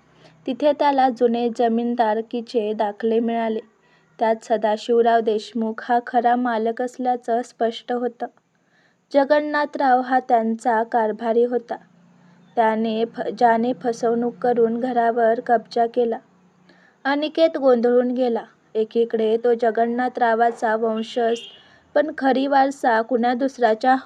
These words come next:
होता. <clears throat> पण त्याची ओळख कोणती? रात्रभर तो समाधीजवळ बसत असे. मनात प्रश्न, "माझं रक्त खोटं ठरलं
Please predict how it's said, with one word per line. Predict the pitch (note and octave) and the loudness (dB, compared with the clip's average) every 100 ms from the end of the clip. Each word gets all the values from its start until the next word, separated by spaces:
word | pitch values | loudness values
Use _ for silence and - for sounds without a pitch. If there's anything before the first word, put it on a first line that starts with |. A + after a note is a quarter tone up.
| - - - | -10 -6 0
होता. | A#3+ A3 F#3+ - _ _ _ - | 2 4 0 -2 _ _ _ -2
<clears throat> | C#4+ - - - - _ - _ _ | -2 -2 -6 -20 -20 _ -20 _ _
पण | C4 B3 | 2 4
त्याची | A#3+ G#3+ G#3+ C4+ | 6 4 2 0
ओळख | C4 A#3 A3 | 4 4 4
कोणती? | A#3 C#4 C4+ C4 A#3 A3 A3+ _ _ _ _ _ - | 2 0 0 0 -4 -6 -10 _ _ _ _ _ 2
रात्रभर | B3+ C4+ D4+ D4+ D4+ | 4 4 4 4 2
तो | D4 D#4 | 2 0
समाधीजवळ | D4+ C4+ A#3 A#3+ B3+ B3 B3+ A3+ A3+ | 2 0 0 0 -2 -4 0 2 2
बसत | A3+ A3+ A#3 A3+ | 0 -4 -4 -4
असे. | A3+ - G#3 - _ - | -6 -6 -14 -14 _ -8
मनात | G#3+ G#3+ A3 A3+ | -4 -2 -4 -4
प्रश्न, | A#3+ A#3+ - G#3+ - _ _ _ - _ - | -4 -4 -6 -12 -12 _ _ _ -20 _ -2
"माझं | A3+ A3 A3+ | 2 2 0
रक्त | B3+ B3+ B3 - A3+ A#3 | 0 0 -2 0 2 2
खोटं | - A3+ G#3 A#3+ | 0 -2 0 -4
ठरलं | A#3 C4 B3 A#3 G#3+ | -2 -4 -2 0 0